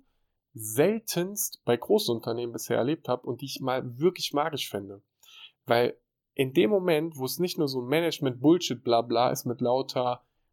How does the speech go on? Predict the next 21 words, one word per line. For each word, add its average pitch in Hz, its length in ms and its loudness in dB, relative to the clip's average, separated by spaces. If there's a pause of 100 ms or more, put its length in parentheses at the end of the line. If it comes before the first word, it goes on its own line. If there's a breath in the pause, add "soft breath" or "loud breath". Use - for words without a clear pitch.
Buzzwords 131 880 -2
und 113 140 -6
leeren 120 360 -2
Hüllen, 139 480 -2 (440)
in 123 160 0
dem 147 160 4
Moment 151 600 -4 (320)
wird's 135 240 0
für 127 140 0
Menschen 131 400 -2
greifbar. 117 680 -6
Und 120 180 -8
in 120 120 -6
dem 139 160 2
Moment 139 480 -4
können 127 220 -6
Menschen 127 360 -6
sagen, 120 440 -6
ich 143 260 -2
habe 120 260 -2
Bock, 127 320 0